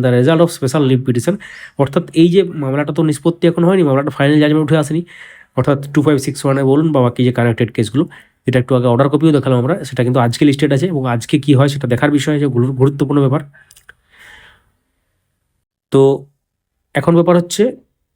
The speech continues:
তার সাথে যে এসএলপি আছে সুপ্রিম কোর্টে, মহামান্য সুপ্রিম কোর্টে যে, আহ, এসএলপিটা আছে, নম্বর দেওয়া আছে ওয়ান টু সিক্স সিক্স জিরো স্ল্যাশ টু জিরো টু থ্রি।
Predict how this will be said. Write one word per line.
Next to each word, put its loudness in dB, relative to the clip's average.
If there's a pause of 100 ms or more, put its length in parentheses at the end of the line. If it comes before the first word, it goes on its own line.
(840)
তার 2
সাথে -4
যে 0
এসএলপি 2
আছে -4
সুপ্রিম -2
কোর্টে, -4 (680)
মহামান্য 0
সুপ্রিম -2
কোর্টে -2
যে, 0 (2750)
আহ, -6
এসএলপিটা 0
আছে, -4 (120)
নম্বর -2
দেওয়া 0
আছে -2
ওয়ান 0
টু -2
সিক্স -2
সিক্স -2
জিরো 2
স্ল্যাশ -4
টু 0
জিরো 0
টু -2
থ্রি। -4